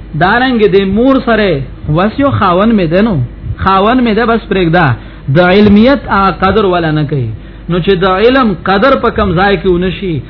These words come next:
نو هغه ځای کې بی دیني وای راشي او د هغه ظال-، هغه قدر د الله د دین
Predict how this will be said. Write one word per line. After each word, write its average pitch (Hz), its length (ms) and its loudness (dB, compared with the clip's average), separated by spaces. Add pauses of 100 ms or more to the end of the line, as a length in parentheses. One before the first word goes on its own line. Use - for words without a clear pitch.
(100)
نو 160 120 -4
هغه 190 280 0
ځای 175 260 0
کې 170 120 -2
بی 156 200 2
دیني 165 200 2
وای 165 200 2
راشي 165 280 0
او 160 60 0
د 147 80 0
هغه 147 180 0
ظال-، 151 400 0
هغه 156 240 -2
قدر 208 300 0
د 220 120 0 (300)
الله 175 280 0
د 160 100 0
دین 156 200 0